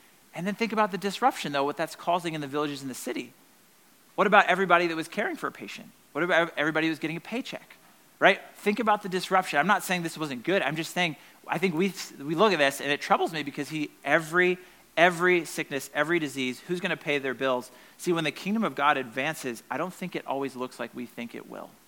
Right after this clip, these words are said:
And I think that's the point I'm trying to make, is this, when the kingdom of God is truly advancing, when Jesus is healing every sickness, every disease, we gotta come to a realization that when the kingdom of God advances,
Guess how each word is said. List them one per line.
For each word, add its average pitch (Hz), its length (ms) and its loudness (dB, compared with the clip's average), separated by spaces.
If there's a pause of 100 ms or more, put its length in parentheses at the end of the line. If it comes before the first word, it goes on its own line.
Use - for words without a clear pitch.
(280)
And 131 120 0
I - 20 -2
think 156 200 -6
that's 131 200 -2
the - 60 -14
point 120 180 -6
I'm 117 60 -8
trying 117 200 -12
to 113 40 -12
make, 95 220 -14 (480)
is 117 100 -10
this, 143 220 -6 (140)
when 135 180 -4
the 127 60 -6
kingdom 180 360 -4
of 165 100 -2
God 127 160 2
is 113 100 -8
truly 151 380 -4
advancing, 117 560 -8
when 131 140 -8
Jesus 165 240 -2
is 147 100 -10
healing 135 240 -4
every 143 220 2
sickness, 131 340 -10
every 135 160 -4
disease, 123 360 -8 (260)
we 131 80 -4
gotta 160 180 6
come 151 360 0
to - 140 -4
a - 20 0
realization 135 520 -4
that 110 140 -12
when 131 140 -4
the 117 80 -6
kingdom 165 320 -6
of 151 120 -6
God 127 220 2
advances, 117 640 -6